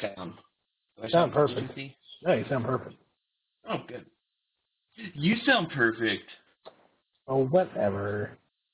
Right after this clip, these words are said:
Speaker 1: You know, it's cool. I can walk around the room and still talk.
Speaker 2: Yeah.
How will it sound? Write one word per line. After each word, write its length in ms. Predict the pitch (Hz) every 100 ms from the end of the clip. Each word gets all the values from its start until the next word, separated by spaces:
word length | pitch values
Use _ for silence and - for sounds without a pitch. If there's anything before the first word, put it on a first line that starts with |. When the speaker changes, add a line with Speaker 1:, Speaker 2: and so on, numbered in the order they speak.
| _ -
Speaker 1:
You 80 |
know, 60 | 143
it's 100 | 135
cool. 140 | - 147
I 100 | 120
can 140 | 110
walk 200 | 120 123
around 260 | 120 117 113
the 40 | 101
room 480 | 123 135 113 107 - _ _ _ _
and 80 | 101
still 220 | - 113
talk. 400 | - 123 123 107 _ _ _ _ _ _ _
Speaker 2:
Yeah. 180 | 107 165